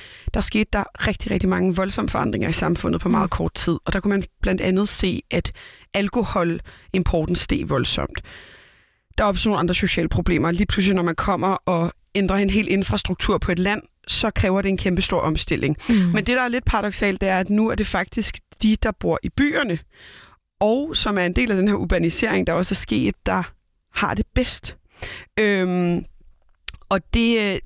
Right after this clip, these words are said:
Speaker 1: ja, det er faktisk, det er lidt paradoksalt, og Christina kan fortælle lidt mere om, hvorfor det er bedre at bo i byerne.
Speaker 2: Ja.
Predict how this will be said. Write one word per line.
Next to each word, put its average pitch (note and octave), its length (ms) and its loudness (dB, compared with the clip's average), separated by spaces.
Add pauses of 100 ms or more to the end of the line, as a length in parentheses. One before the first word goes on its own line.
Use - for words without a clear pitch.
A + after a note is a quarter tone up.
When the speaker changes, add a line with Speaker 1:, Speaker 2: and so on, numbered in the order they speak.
(160)
Speaker 1:
ja, A3 180 2 (1200)
det C4 120 2
er - 80 0
faktisk, G3 460 -2
det - 80 2
er G3+ 180 2 (140)
lidt A#3 120 0
paradoksalt, F3 720 0
og F3 340 0
Christina G#3+ 380 2
kan G#3+ 200 0
fortælle A#3 460 -2 (140)
lidt B3 220 0
mere G3 200 2
om, E3 200 -2 (400)
hvorfor - 240 -2
det F#3 140 2
er F3+ 40 2
bedre E3 220 2
at E3 60 -2
bo - 160 -2
i F#2 40 0
byerne. - 380 0 (400)
Speaker 2:
Ja. F3+ 100 0